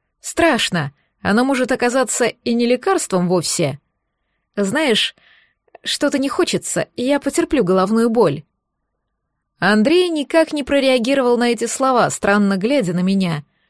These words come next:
Проследила за его взглядом. Захотелось выругаться.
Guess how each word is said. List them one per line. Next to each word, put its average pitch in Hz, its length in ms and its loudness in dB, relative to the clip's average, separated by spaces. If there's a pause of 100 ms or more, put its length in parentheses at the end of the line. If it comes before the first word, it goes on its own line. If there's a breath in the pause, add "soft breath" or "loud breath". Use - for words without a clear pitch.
(240)
Проследила 262 920 2
за 233 220 -2
его 277 160 0
взглядом. 226 720 -2 (420)
Захотелось 214 680 0
выругаться. 208 640 -2